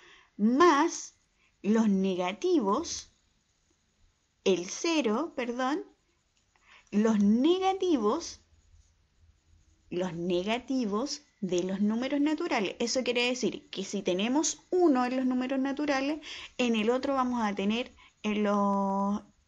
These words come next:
eh, negativos vamos a tener menos uno. Si en los naturales tenemos dos, en los, eh, negativos mo-, vamos a tener menos dos.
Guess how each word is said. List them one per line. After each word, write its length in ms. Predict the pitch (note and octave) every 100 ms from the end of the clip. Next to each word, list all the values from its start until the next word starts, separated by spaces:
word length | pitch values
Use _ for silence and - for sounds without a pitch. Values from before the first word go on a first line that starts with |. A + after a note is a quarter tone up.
| _ _
eh, 560 | - G3 F#3+ F#3+ F#3 F#3
negativos 600 | G#3 G#3 G3+ G3 A#3+ C4+
vamos 280 | C4 A3+ G#3+
a 80 | G3+
tener 360 | G3 G3 G3+ -
menos 560 | G#3 G3 A#3+ D4+ D#4 -
uno. 300 | G3 D#3+ - - - - -
Si 320 | - - G#3
en 640 | F#3 F#3 F#3 F#3 F#3 - -
los 160 | G3 G3+
naturales 540 | F#3+ F#3+ G3+ G#3+ A3+
tenemos 420 | G3+ G3 G3+ A3+
dos, 380 | E4+ E4+ F#4+ - _ _
en 480 | - A3 G3+ G3+ G3
los, 460 | G3 G3+ G#3 G#3 G3+ - - - _ -
eh, 220 | F#3+ F#3 F#3
negativos 500 | G3 G3+ G#3+ B3+ B3
mo-, 240 | A3 A3
vamos 320 | G#3 G#3+ A#3 A3
a 120 | G3+
tener 280 | G3 G#3+ G#3+
menos 540 | G#3 B3 C#4 C#4+ A3+
dos. 420 | - - - -